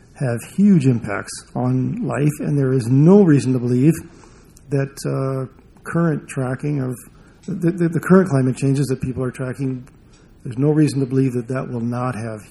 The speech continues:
huge impacts on the ranges and the numbers and the interactions of organisms. Now, can they move to a new spot when the soil hasn't developed properly for them,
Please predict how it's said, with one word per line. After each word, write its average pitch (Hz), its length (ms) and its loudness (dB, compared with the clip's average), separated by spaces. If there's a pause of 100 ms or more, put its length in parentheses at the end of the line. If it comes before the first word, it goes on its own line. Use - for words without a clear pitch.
(240)
huge 147 360 2
impacts 127 520 0
on 131 80 -4
the 123 100 -4
ranges 147 540 2
and 135 100 0
the 131 40 0
numbers 131 420 0
and 127 120 0
the 131 80 2
interactions 123 540 -2
of 120 140 -8
organisms. 127 580 -8 (480)
Now, 131 220 0 (240)
can 160 160 6
they 156 80 8
move 175 260 8
to 156 80 2
a 143 40 4
new 151 120 6
spot 165 340 0
when 139 120 -2
the 127 80 -2
soil 151 320 2
hasn't 147 260 2
developed 147 420 -2
properly 151 440 -4
for 147 100 -6
them, 156 320 -2